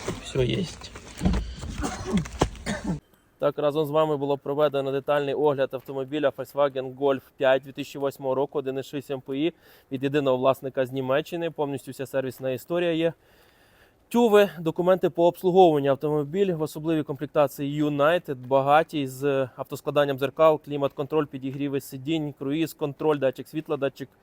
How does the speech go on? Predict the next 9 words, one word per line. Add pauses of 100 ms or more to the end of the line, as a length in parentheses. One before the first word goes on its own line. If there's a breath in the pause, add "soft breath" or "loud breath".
(300 soft breath)
дощу, (120)
парктронік,
мультикермо. (540 soft breath)
На
шикарній
зимовій
уже
резині
Michelin.